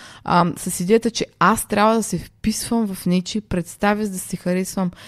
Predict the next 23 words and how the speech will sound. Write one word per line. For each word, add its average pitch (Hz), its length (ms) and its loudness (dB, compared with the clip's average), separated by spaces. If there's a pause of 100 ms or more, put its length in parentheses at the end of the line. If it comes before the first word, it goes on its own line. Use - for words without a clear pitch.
(200)
И 233 440 6
в 190 200 0
един 233 160 4
момент, 294 300 6
когато 269 280 4
осъзнаеш, 220 420 2
че - 120 -12
всъщност - 420 -4
има 214 140 4
хора 175 320 0
на 175 100 -2
този 156 320 -6
свят, - 260 -10
които - 260 -10
наистина 175 460 -4
те 190 140 -4
обичат 175 400 -4 (540)
такъв, - 300 -6
какъвто - 400 -6
си 196 400 -2 (320)
странник, 165 1000 0 (300)
ам, 170 520 2 (1400)
е, 160 240 0